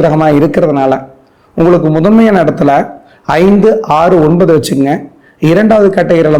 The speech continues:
மூணாம் நம்பர் வச்சுக்கோங்க. மூணாவது கேட்டகரியில எட்டாம் நம்பர் வச்சுக்கோங்க. எட்டாம் நம்பர் உங்களுக்கு பாதிக்காது. குறிப்பா பதினேழாம் எண்ணை பொறுத்த வரைக்கும் ஐந்தாம் தேதியில, பதினான்காம் தேதியில, இருபத்தி மூன்றாம் தேதியில பிறந்தவங்களுக்கு மிகச்சிறந்த யோகத்தையும் அதிர்ஷ்டத்தையும் கண்டிப்பா கொடுக்கும்.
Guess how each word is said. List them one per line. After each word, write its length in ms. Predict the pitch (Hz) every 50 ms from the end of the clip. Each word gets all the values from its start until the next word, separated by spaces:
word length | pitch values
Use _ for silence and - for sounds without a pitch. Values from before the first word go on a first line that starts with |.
| 147
மூணாம் 220 | 160 180 202 196 175
நம்பர் 180 | 165 160 156 143
வச்சுக்கோங்க. 360 | 123 - 147 143 143 147 165 - - - - - _ _ - 156
மூணாவது 320 | 185 220 233 226 214 202 - 185
கேட்டகரியில 420 | 156 147 151 147 147 151 185 214 170 151
எட்டாம் 220 | - - 190 190 175
நம்பர் 200 | 151 156 151 147
வச்சுக்கோங்க. 360 | 123 - - 143 151 160 - - 175 156
எட்டாம் 240 | 143 - 208 202 196
நம்பர் 200 | 165 160 165 190
உங்களுக்கு 280 | 165 156 156 143 143 156
பாதிக்காது. 380 | 156 156 151 - 175 180 190 185 185
குறிப்பா 280 | 175 170 165 - - 208 202 208 175
பதினேழாம் 480 | 156 160 190 202 202 196 190 180 165 156
எண்ணை 140 | 151 156 151 143
பொறுத்த 200 | 147 147 131 143 151
வரைக்கும் 320 | 143 147 131 131 170 202 220 - - - - - _ _ _ - - 160
ஐந்தாம் 300 | 180 196 202 208 202 190 165 180
தேதியில, 240 | 160 160 160 156 180 180 - -
பதினான்காம் 680 | 147 160 175 170 156 156 175 190 185 196 185 175 -
தேதியில, 260 | 170 151 156 165 180 165 156
இருபத்தி 300 | 156 180 196 196 196 208 180
மூன்றாம் 300 | 175 170 156 165 165 151
தேதியில 160 | 156 147 147 127 135
பிறந்தவங்களுக்கு 440 | 151 160 160 147 143 151 151 180 156 151
மிகச்சிறந்த 400 | 160 170 - - 175 175 170 156 151
யோகத்தையும் 420 | 160 147 160 - - 180 160 175 165
அதிர்ஷ்டத்தையும் 480 | 139 143 127 - 170 147 165 170 175 -
கண்டிப்பா 340 | 156 147 147 139 123 156 151 147
கொடுக்கும். 360 | 170 143 147 123 - 151 151